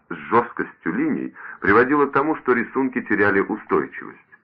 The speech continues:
И все же они, несомненно, были изящны и схожи с оригиналом. Упорная, неутомимая старательность отца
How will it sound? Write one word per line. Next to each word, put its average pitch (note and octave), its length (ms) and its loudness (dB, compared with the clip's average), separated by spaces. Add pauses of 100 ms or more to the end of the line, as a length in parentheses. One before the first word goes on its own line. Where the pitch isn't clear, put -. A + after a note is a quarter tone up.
(580)
И E2+ 80 -4
все E3+ 220 2
же F3 100 2
они, D#3 180 4
несомненно, B2+ 560 2
были D#2 320 0
изящны C3 480 0
и B2 240 -2
схожи F2 340 0
с F#2+ 80 -2
оригиналом. C2+ 600 -2 (840)
Упорная, F#2 680 4
неутомимая F2 680 2
старательность D#2 600 -2
отца F#2 440 0